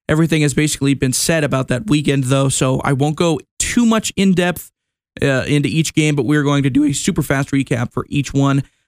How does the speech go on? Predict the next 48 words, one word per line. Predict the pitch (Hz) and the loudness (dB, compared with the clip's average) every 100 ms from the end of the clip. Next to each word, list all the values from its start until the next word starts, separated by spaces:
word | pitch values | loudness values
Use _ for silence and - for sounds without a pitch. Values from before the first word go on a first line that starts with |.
| _ 147 | _ -2
I'm | 147 | 2
reading | 190 254 214 | 2 2 0
this | 170 | 0
now, | 160 160 160 | 0 2 0
but | 180 135 127 - | -2 -2 -4 -2
I | |
did | 143 160 175 143 | 0 0 -2 -4
kind | - 156 156 | -4 -2 0
of | 131 | 0
go | 151 | 0
into | 147 139 | 0 0
depth | 135 139 - | 0 -2 -4
the, | 123 120 - | -6 -4 -6
the | 123 | -8
further | - 139 135 | -2 0 0
down | 135 135 139 | 0 0 -2
I | |
went, | 131 131 143 - - _ _ _ _ _ - | 0 0 0 -4 -12 _ _ _ _ _ -6
you | |
know, | - | -2
thanks | - 131 | -2 -2
to | - | -2
the | 123 | -2
Bills | 120 135 131 | 0 0 0
and | 131 | 0
Charger, | - 139 127 135 | 0 0 -2 -2
or | 143 135 | 0 0
the | 131 | 0
Bills | 143 143 | 0 0
and | 131 127 | 0 0
Chiefs | - 147 - | 0 0 0
game | 151 151 | 0 0
that | 131 | 0
was | 131 - | -2 0
so | 143 | -2
incredible. | 131 147 139 139 - _ _ _ | 0 -2 0 -2 -4 _ _ _
So, | - 147 135 127 _ _ _ _ _ _ | 0 0 0 -4 _ _ _ _ _ _
little | 208 247 | 0 2
super | - 254 208 | 0 0 -2
fast, | - 214 208 190 - | 0 0 0 0 0
not | 196 220 | 2 2
as | 208 | 2
in | 196 190 | 2 2
depth | 185 196 170 | 0 0 0
as | 143 - - | 0 -4 -4
usual, | 156 165 175 190 185 | 0 2 2 2 0
but | 139 135 - _ _ - | 0 -2 -4 _ _ -6
still, | - 196 165 | -2 0 -2